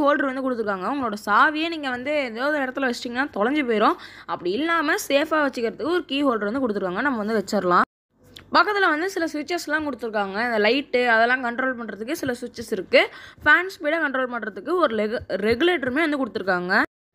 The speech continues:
அதுக்கப்புறமா கீழே வந்தோம் அப்படின்னா இங்க வந்து ஒரு dustbin வந்து கொடுத்துருக்காங்க. நீங்க waste போடணும்னா போட்டுக்கலாம். அதுக்கப்புறமா இந்த சைடு வந்து ஒரு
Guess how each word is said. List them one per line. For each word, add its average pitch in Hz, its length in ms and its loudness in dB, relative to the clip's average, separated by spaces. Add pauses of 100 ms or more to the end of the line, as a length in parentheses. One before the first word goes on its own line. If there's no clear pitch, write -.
(500)
அதுக்கப்புறமா 349 440 4 (140)
கீழே 349 200 2 (100)
வந்தோம் 269 280 0
அப்படின்னா 214 360 0 (460)
இங்க 294 200 0
வந்து 320 160 0
ஒரு 254 120 -4
dustbin 277 360 -2
வந்து 302 140 0
கொடுத்துருக்காங்க. 220 440 -2
நீங்க 285 180 0
waste 262 300 0
போடணும்னா 233 300 0
போட்டுக்கலாம். 180 320 -2 (460)
அதுக்கப்புறமா 302 380 2
இந்த 277 180 0
சைடு 269 240 2
வந்து 247 180 0
ஒரு 285 60 -6